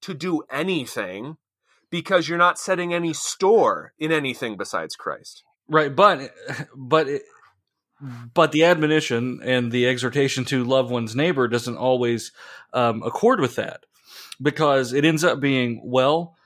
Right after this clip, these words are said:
Speaker 2: it's borderline prosperity gospel for some people. And we fe-, we hear this even from good confessional minds who would say things like, "Well, I've got a jet ski, so obviously the Lord loves me, right? He's, he's, he's rewarded me with this."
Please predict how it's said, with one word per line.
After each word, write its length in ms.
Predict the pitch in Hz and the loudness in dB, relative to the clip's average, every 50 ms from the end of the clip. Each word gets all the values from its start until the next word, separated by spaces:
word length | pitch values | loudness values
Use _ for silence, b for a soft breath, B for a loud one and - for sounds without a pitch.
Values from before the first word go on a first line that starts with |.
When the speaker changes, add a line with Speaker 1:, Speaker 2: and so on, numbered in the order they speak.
| _ _ _ _ _ _ _ _ _ - | _ _ _ _ _ _ _ _ _ 0
Speaker 2:
it's 160 | 175 175 175 | 0 0 0
borderline 600 | 131 131 170 240 311 320 277 208 180 165 156 147 | 0 2 4 4 4 4 2 2 2 2 2 2
prosperity 500 | - 143 123 - - 160 160 156 143 127 | 0 0 -2 0 0 0 0 2 2 2
gospel 400 | 117 117 110 110 107 - - 113 | 2 0 0 -2 -2 -4 -6 -6
for 140 | - - 107 | -6 -6 -8
some 260 | - - 117 113 110 | -6 -6 -6 -6 -6
people. 380 | 110 113 113 - - - - _ _ _ _ _ _ _ _ _ - | -10 -14 -16 -16 -18 -20 -20 _ _ _ _ _ _ _ _ _ -4
And 220 | 143 143 151 151 165 | -2 -2 -2 0 0
we 100 | 196 202 | 0 0
fe-, 160 | 208 220 190 | 0 0 -2
we 160 | 156 170 180 | 0 0 0
hear 140 | 196 208 202 | 2 2 2
this 180 | 180 170 147 180 | 2 0 0 0
even 220 | 180 165 165 156 | -2 -2 -2 -4
from 200 | 151 160 143 135 | -6 -6 -6 -2
good 200 | 123 151 170 160 | 0 0 -2 0
confessional 520 | - 160 143 139 156 143 143 - 151 131 123 | -2 -4 -4 0 0 0 0 0 -2 -4 -2
minds 380 | 123 123 127 123 117 117 110 | 0 0 0 0 -2 -4 -4
who 120 | - 135 120 | -4 -4 -4
would 100 | 117 117 | -2 -2
say 180 | - 135 127 | 0 0 -2
things 300 | 123 - 127 120 117 - | 0 -2 -4 -4 -2 -2
like, 160 | 139 - - - | -4 -4 -4 -2
"Well, 340 | 113 135 180 202 190 - b b b b b b b b | 0 2 2 2 0 -4 b b b b b b b b
I've 200 | 123 139 165 151 | 0 0 2 4
got 160 | 175 175 175 156 | 6 6 6 6
a 60 | 135 | 4
jet 360 | 117 110 120 139 170 214 - | 2 0 2 4 4 4 2
ski, 540 | - - - - 135 127 131 156 165 156 _ _ _ _ _ _ _ _ _ _ _ _ _ - | -2 -6 -4 -2 -2 0 0 -2 -4 -6 _ _ _ _ _ _ _ _ _ _ _ _ _ -8
so 180 | - 135 120 | -2 2 4
obviously 640 | 127 151 160 165 151 156 151 147 143 - 151 147 139 | 6 6 6 6 4 4 2 2 2 2 2 2 4
the 100 | 139 139 | 4 4
Lord 260 | 139 151 156 151 131 | 6 6 6 6 6
loves 320 | 131 131 160 185 160 127 | 6 6 4 4 2 0
me, 140 | 117 117 110 | -2 -2 -2
right? 340 | 110 113 123 135 151 147 131 | 0 0 2 2 0 0 -2
He's, 220 | 131 131 123 117 | -4 -4 -4 -4
he's, 160 | 127 127 123 | -4 -4 -4
he's 400 | 113 123 120 117 143 143 123 - | -4 -4 -2 0 0 0 0 2
rewarded 420 | 131 127 120 139 180 196 180 165 131 | 2 2 4 4 4 4 4 2 2
me 120 | 127 120 | 0 0
with 160 | 117 113 - | 0 0 2
this." 280 | 123 113 107 107 - | 2 0 0 0 -2